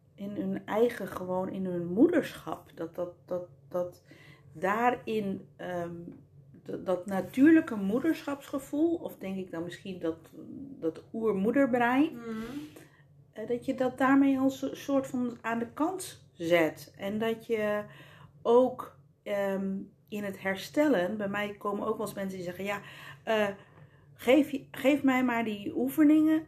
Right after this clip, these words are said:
Speaker 1: want dan wordt het goed." Dan leggen ze de verantwoordelijkheid bij jou, buiten
Speaker 2: Mhm.
Speaker 1: zichzelf. Terwijl ik
Speaker 2: Mhm.
Speaker 1: denk, eh, we moeten meer naar in onszelf.
Speaker 2: Mhm.
Speaker 1: Ik denk dat we dan, en de gezondheidszorg, dus als je het heel breed doortrekt, ook nog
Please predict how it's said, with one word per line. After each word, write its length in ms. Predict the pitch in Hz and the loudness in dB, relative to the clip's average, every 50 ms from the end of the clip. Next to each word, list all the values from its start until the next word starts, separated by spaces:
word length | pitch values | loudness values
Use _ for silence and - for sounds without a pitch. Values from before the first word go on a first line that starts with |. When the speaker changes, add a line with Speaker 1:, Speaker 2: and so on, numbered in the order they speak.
| - _ _ | -10 _ _
Speaker 1:
want 300 | 214 233 247 254 254 - | 4 4 4 4 4 4
dan 220 | 269 254 254 240 | 4 4 4 4
wordt 220 | 247 247 240 240 | 4 2 2 2
het 120 | 254 240 - | 0 -6 -8
goed." 460 | - - 214 - - - - - - | -10 -4 -4 -2 -2 -4 -8 -12 -10
Dan 120 | - 202 | -4 0
leggen 240 | 233 240 240 233 - | 0 2 0 0 -4
ze 140 | - - 240 | -6 -6 -8
de 60 | 226 | -6
verantwoordelijkheid 920 | - 240 226 226 214 214 233 240 233 226 226 - 170 180 196 196 196 - - | -2 -2 -2 -2 2 4 6 6 6 4 0 -4 -4 -4 -4 -4 -6 -10 -12
bij 140 | 185 185 190 | -10 -8 -4
jou, 320 | 202 214 202 165 147 156 - | -2 0 0 2 0 0 2
buiten 340 | 202 226 262 294 254 - 240 | 4 4 4 4 4 2 -2
Speaker 2:
Mhm. 80 | 226 | -2
Speaker 1:
zichzelf. 600 | - 285 - - - - 262 208 156 143 139 - | -4 -4 -6 -6 -4 -2 0 0 0 0 -2 -6
Terwijl 260 | - - 196 202 190 208 | -10 -8 -4 -2 -2 -2
ik 60 | 214 | -2
Speaker 2:
Mhm. 80 | 208 | -4
Speaker 1:
denk, 300 | 208 214 208 214 214 214 | -4 -4 -4 -4 -6 -8
eh, 200 | - - - 202 | -10 -10 -8 -8
we 140 | 196 196 202 | -6 -6 -6
moeten 320 | 202 208 220 220 - 220 214 | -4 -4 -4 -4 -4 -4 -4
meer 200 | 214 220 214 214 | -2 -2 -2 -2
naar 280 | 202 196 202 - - | -2 -2 -4 -2 2
in 160 | 285 311 302 | 4 4 4
onszelf. 720 | 269 - 147 - - - - - - - - - - - - | 4 2 -2 -4 -6 -10 -12 -10 -10 -10 -12 -12 -16 -18 -18
Speaker 2:
Mhm. 280 | 240 240 233 220 214 226 302 311 311 - - - - _ _ _ _ _ _ _ _ _ _ _ _ _ _ _ | -16 -10 -8 -6 -6 -6 -8 -12 -14 -18 -20 -20 -20 _ _ _ _ _ _ _ _ _ _ _ _ _ _ _
Speaker 1:
Ik 160 | - - - | -18 -10 -6
denk 180 | - 226 226 226 | -4 -2 0 0
dat 220 | 226 208 208 - | -2 -2 -4 -6
we 140 | - 196 185 | -8 -8 -6
dan, 340 | 185 190 180 180 180 185 - | -4 -2 -2 -2 -4 -6 -6
en 200 | 220 220 226 208 | -6 -6 -6 -6
de 200 | 196 190 185 170 | -6 -8 -10 -10
gezondheidszorg, 960 | - - 165 170 175 175 170 165 165 160 - - 175 165 156 151 - - - - - | -8 -8 -8 -6 -6 -6 -6 -6 -8 -8 -8 -8 -6 -6 -6 -6 -8 -14 -20 -20 -20
dus 240 | 175 170 175 - - | -16 -14 -12 -10 -10
als 160 | - 151 - | -10 -10 -12
je 60 | - | -16
het 80 | - - | -14 -10
heel 260 | - 202 214 214 - | -2 0 0 0 2
breed 260 | 175 165 156 156 151 | 4 4 4 4 2
doortrekt, 420 | 139 123 123 160 - - - - | -2 -6 -6 -6 -8 -12 -12 -12
ook 120 | - - - | -14 -12 -12
nog 320 | 165 165 - - - - | -12 -12 -12 -16 -20 -20